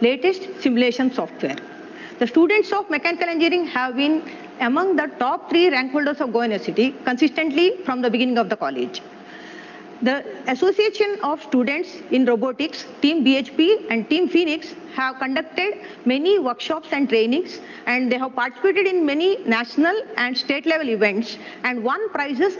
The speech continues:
at prestigious robotic events conducted by institutions such as I I T Mumbai, I I T, N I T Goa, bits Pilani, et cetera. Our students have also participated in many national level go-kart events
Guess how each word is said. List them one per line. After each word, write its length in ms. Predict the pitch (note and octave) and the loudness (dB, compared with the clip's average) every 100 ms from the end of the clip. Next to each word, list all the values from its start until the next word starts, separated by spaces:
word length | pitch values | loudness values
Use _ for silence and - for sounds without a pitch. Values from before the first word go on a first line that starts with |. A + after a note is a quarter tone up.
| - | -4
at 280 | B3 B3 - | -4 -6 -6
prestigious 600 | C#4 - F4+ F4+ F4+ G4+ - - - - | -6 0 4 6 4 2 -4 -14 -14 -4
robotic 440 | A#3+ A#3+ F4 F#4+ | -2 0 -2 -2
events 360 | C#4+ B3+ C#4+ D#4+ - - | -2 -2 -4 -6 -10 -8
conducted 500 | A#3+ A#3+ C4 D#4 A3+ | -4 -4 -2 -4 -2
by 300 | A#3 B3 D4+ - - - | -2 -2 -6 -12 -18 -2
institutions 640 | B3+ A#3+ C4+ D#4 - D#4 - - - A#3+ | 0 2 2 2 2 -6 -8 -16 -2 -2
such 240 | A#3+ B3+ | 0 -4
as 400 | C4 C4+ C4+ - - | -2 -4 -6 -14 -8
I 140 | B3 B3 | -2 0
I 60 | B3 | 0
T 120 | C4+ | 4
Mumbai, 520 | C4 A#3+ B3+ C4+ E4 G#4+ - - | 4 4 0 -2 -8 -12 -16 -6
I 160 | A3+ A#3+ | 0 0
I 60 | |
T, 200 | B3 B3 | 0 -2
N 240 | B3 B3 B3 | 0 2 2
I 100 | B3+ | 2
T 120 | C4 | 2
Goa, 480 | A3+ A#3+ C4 C#4+ F#4 - - - - - | 2 0 -2 -4 -6 -12 -16 -18 -18 -2
bits 160 | A3+ C4 | 0 0
Pilani, 520 | C4+ B3+ B3+ C#4+ G#4+ - | 0 0 0 0 -2 -2
et 140 | G#3+ | -4
cetera. 340 | - D#3+ - A2 - - - - - - - - - - - - - | -2 -4 -6 -10 -14 -20 -20 -20 -20 -20 -18 -18 -18 -18 -18 -16 -4
Our 120 | C4+ | -4
students 380 | C4 F4 A4 G4 | 4 4 4 2
have 120 | G#4+ | 0
also 260 | E4 - A4+ | -2 0 0
participated 520 | F#4 E4 F4+ D#4 D4+ | 0 -2 -2 0 2
in 200 | D#4 C#4 | 4 4
many 280 | C4 D#4 F4 | 4 2 2
national 420 | A#3 A3+ A3+ D4+ | 0 0 0 2
level 320 | C#4+ B3+ C4 | 4 2 0
go-kart 420 | G#3+ A#3 A3+ F#3+ | 2 0 2 -2
events 460 | G#3+ F#3 A3 D4 - | 2 2 2 0 -4